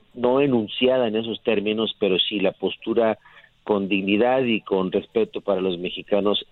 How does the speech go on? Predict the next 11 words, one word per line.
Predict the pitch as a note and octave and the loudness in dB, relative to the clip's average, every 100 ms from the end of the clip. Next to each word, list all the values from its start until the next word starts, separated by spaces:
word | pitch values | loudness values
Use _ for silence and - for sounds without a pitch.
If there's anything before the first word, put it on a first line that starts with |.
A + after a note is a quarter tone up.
| A#2+ | -2
ante | G#3 G#3 - G2+ F#2+ | 2 0 0 0 2
la | F2+ | 0
situación | F2 - - G#2 F#2 | -4 -6 -4 -4 0
que | G2+ | -2
se | - | 0
vive | F#2 F#2+ | 0 0
en | E2 | -2
Estados | - G2 F2 F#2 | -6 -2 -2 -2
Unidos | F2 E2 | -6 -6
en | E2+ | -8
particular. | E2 _ - - | -10 _ -10 -8